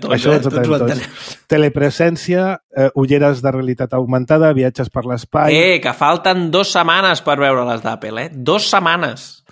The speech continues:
Speaker 2: Que no les comprarà ni el
Speaker 1: Mare
Speaker 2: Tatu.
Speaker 1: meva,
Speaker 2: Que no les
Speaker 1: no.
Speaker 2: comprarà ni el Tatu, bueno. La Xina i Zeppelins. O sigui, això que hi hagi
Speaker 1: Ah.
Speaker 2: Zeppelins ja em mola,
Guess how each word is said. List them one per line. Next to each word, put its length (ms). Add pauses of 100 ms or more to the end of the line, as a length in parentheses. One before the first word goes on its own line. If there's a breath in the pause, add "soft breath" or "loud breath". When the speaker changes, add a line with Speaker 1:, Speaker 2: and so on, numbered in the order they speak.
(340 loud breath)
Speaker 2:
Que 80
no 100
les 140
comprarà 380
ni 80
el 120
Speaker 1:
Mare 320
Speaker 2:
Tatu. 60
Speaker 1:
meva, 220
Speaker 2:
Que 80
no 60
les 80
Speaker 1:
no. 100
Speaker 2:
comprarà 260
ni 80
el 160
Tatu, 300
bueno. 260 (460 loud breath)
La 180
Xina 340
i 100
Zeppelins. 760
O 20
sigui, 160
això 180
que 120
hi 20
hagi 140
Speaker 1:
Ah. 40
Speaker 2:
Zeppelins 540
ja 140
em 100
mola, 300